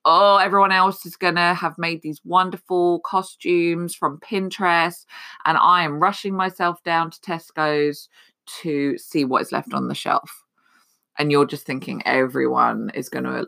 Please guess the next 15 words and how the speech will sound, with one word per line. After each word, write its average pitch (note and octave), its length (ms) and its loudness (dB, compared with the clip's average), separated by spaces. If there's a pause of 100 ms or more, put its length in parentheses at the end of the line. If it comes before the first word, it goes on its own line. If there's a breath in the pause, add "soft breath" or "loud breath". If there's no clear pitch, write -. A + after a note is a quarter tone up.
look C3+ 500 0
at - 100 -10
my C3+ 140 2
child B2+ 480 2
and B2 100 -6
be C3 80 -2
like, A2 280 0 (100)
"Oh, B2+ 480 4
she - 200 -10
put - 220 -18
no A#2 140 -2
effort - 400 -6
in." - 200 -16 (560)
I - 80 -6
mean, B2 300 -2